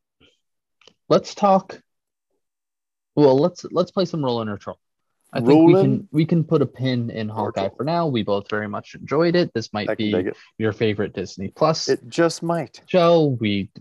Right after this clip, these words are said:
Speaker 1: will find out in,
Speaker 2: Has potential.
Speaker 1: after four episodes instead of after
Speaker 2: Yes.
Speaker 1: six. <clears throat>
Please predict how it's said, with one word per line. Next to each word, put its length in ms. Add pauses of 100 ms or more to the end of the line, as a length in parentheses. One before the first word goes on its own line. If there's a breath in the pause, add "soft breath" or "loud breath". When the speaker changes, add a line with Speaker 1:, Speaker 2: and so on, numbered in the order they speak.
(100)
Speaker 1:
will 160 (160)
find 280
out 380 (160)
in, 160
Speaker 2:
Has 280
potential. 300
Speaker 1:
after 360 (180)
four 240
episodes 640
instead 300
of 100
after 360
Speaker 2:
Yes. 440 (800)
Speaker 1:
six. 140 (220)
<clears throat> 280